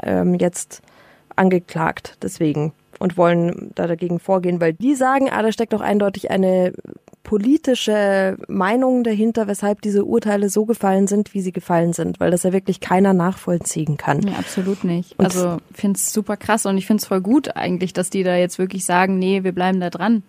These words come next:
Speaker 1: Ja, mal sehen, wie's weitergeht. Also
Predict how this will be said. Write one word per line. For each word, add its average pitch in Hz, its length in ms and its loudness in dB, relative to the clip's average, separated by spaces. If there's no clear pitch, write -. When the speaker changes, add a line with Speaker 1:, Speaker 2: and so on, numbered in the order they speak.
Speaker 1:
Ja, 175 260 4
mal 185 220 2
sehen, 220 200 2
wie's 220 220 -6
weitergeht. 175 500 0
Also 180 300 2